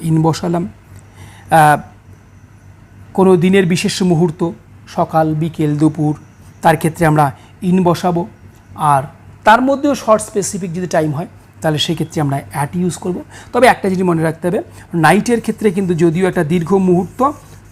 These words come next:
নাইট, কিন্তু এর সামনে at night বসে।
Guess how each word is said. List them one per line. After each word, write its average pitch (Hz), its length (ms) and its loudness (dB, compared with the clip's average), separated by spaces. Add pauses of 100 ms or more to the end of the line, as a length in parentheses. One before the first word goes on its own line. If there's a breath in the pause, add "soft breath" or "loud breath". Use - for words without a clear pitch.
(560)
নাইট, 165 440 2 (320)
কিন্তু 165 300 -2
এর 175 100 -2
সামনে 156 320 -2 (360)
at - 400 -2
night 127 260 -8
বসে। 127 240 -14